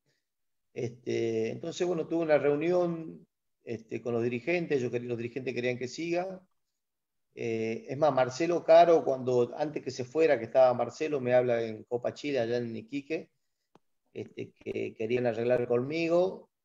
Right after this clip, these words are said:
porque, bueno, eh, estaban conformes y querían que siga un año más, y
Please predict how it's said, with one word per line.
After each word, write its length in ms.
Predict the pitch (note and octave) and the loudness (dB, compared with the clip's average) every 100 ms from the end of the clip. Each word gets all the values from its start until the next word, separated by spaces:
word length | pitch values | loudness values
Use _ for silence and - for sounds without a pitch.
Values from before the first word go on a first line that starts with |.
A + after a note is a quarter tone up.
| _ - | _ -16
porque, 280 | G#2 - G#2+ | -14 -8 -6
bueno, 280 | A#2 G#2+ | -6 -6
eh, 460 | G#2 - G#2 G#2 G#2 | -10 -10 -10 -8 -8
estaban 280 | G2 A#2 A2 | -6 -4 -4
conformes 480 | A2 G#2+ C#3+ D3+ B2+ | -6 -4 -4 -2 -2
y 40 | |
querían 220 | A#2 A#2 | -2 -2
que 60 | A2 | -4
siga 200 | A2+ A2+ | -4 -4
un 60 | A2+ | -2
año 180 | A2+ | -2
más, 160 | D#3 | 0
y 20 | A3 | 0